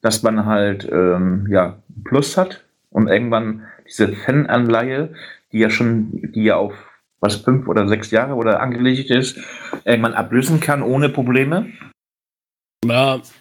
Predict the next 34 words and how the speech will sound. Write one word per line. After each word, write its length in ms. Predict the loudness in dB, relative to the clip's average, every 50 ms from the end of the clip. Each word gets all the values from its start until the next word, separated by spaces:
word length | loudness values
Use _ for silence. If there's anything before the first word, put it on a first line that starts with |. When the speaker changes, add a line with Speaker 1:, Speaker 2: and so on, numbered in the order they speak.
| -14 -6 -4
Speaker 2:
ich 180 | -2 0 0
hoffe 200 | 0 0 2 0
es 120 | 0 2 2
natürlich. 600 | 0 0 0 2 0 2 2 2 0 -2 -6 -16 -18 -18 -16 -14 -14 -14 -14 -16 -18 -16 _ -4
Also 160 | -2 0 2 2
ich 160 | 2 4 2
hoffe 160 | 2 2 2
natürlich, 440 | 2 2 2 2 2 2 2 2 2
äh, 280 | 2 2 2 2 0
zweitausenddreiundzwanzig 1000 | 0 0 0 2 2 2 2 2 2 2 2 0 2 2 0 2 2 2 2 2 2
ist 280 | 0 0 0 -2 0
ja 100 | 0 0
nur 140 | 2 2 2
noch 120 | 2 0 0
ein 40 |
paar 120 | 0 0 0
Monate 540 | 2 2 0 0 0 0 2 2 0 0 0 -6 -12 -12 -12 -12 -12 -14 -16 _ -6
und, 400 | -2 0 2 2 2 2 0 0
ähm, 640 | 0 0 2 2 2 0 0 -2 -4 -8 -8 -10 -10 -8 -6 -4 -2 0 0 0 2
ja, 320 | 2 2 2 2 2 2 0 -4
Corona 540 | -4 0 0 2 2 2 2 2 2 0 -2
kann 340 | 0 0 2 2 2 2 2
ja 320 | 2 2 2 2 0 0
wieder 200 | 0 -2 -2 -2
zurückkommen, 640 | -2 -2 0 0 0 0 0 0 0 2 0 0 0
weil 340 | 0 2 2 2 2 0 0 -2
es 500 | -4 -4 -6 -8 -12 -12 -12 -12 -10 -6
in 180 | -2 0 2 2
reihenweise 640 | 2 2 2 2 2 2 2 0 0 0 0 -2 -2
fallen 300 | -2 0 0 2 2 2
ja 120 | 0 0
wieder 180 | 2 2 2 2
Leute 280 | 2 0 0 0 -2
darin 420 | -2 -2 0 0 0 0 0 -2